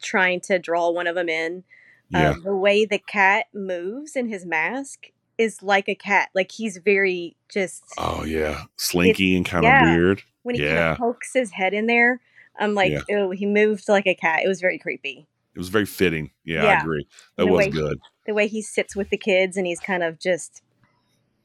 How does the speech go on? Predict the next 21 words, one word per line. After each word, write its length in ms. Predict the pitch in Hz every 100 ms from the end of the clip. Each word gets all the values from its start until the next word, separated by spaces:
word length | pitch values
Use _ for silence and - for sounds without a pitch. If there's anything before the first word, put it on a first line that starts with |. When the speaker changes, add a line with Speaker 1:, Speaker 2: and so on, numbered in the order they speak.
| _ _ 185
Speaker 1:
I 80 |
don't 100 | 226 190
know, 120 | 180
he's 160 | 180
just, 160 | 214 214 _
it's 280 | 214 - -
so 100 | 196
creepy. 560 | - 170 160 165 151 160
But 100 | 220 214
his, 200 | 214 -
his 180 | 214 190
mask 440 | 214 226 254 - - -
fit 120 | 208
his 140 | 226
demeanor 480 | 180 180 180 175 -
and 100 | 180
it 80 | 175 185
made 200 | 185 180
it 120 | -
just 180 | 175 -
perfect. 520 | 185 151 - -